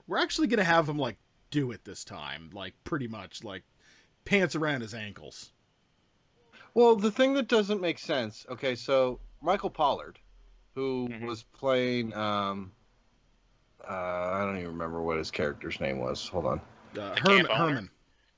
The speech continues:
Speaker 1: Herman.
Speaker 2: Herman,
Speaker 1: Yeah.
Speaker 2: yeah. So he was playing Herman.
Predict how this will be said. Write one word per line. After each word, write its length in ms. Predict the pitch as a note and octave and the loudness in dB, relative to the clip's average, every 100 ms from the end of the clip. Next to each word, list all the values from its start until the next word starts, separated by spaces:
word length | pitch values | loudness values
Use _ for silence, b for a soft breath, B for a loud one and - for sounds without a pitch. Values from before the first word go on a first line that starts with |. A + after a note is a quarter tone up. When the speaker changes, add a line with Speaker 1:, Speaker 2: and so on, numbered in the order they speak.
| _ _ - | _ _ -14
Speaker 1:
Herman. 300 | A#2 F#2 C#2 | -10 -10 -6
Speaker 2:
Herman, 400 | - D#3+ C3 F#2 - - | 4 4 4 0 -6 0
Speaker 1:
Yeah. 140 | C#3 | 0
Speaker 2:
yeah. 60 | G2 - b | 0 -6 b
So 300 | - F#3+ F3 D#3+ | 2 4 4 2
he 100 | G#3 | -2
was 120 | A#3+ | -2
playing 320 | - A#3 F#3 | -4 -2 -2
Herman. 500 | D3 F3 D#3+ F#2 F2+ | -2 -4 -4 -6 -14